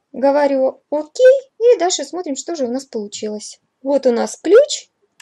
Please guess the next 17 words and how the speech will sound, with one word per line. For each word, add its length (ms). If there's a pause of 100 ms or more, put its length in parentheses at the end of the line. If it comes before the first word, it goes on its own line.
(380)
И 220
здесь 220
у 40
меня, 260
как 240
видите, 340
внизу 480
написано, 540
что 280
это 340
вот, 180 (540)
я 80
здесь 260
увеличу, 560 (120)
что 260
это 260
бисер 460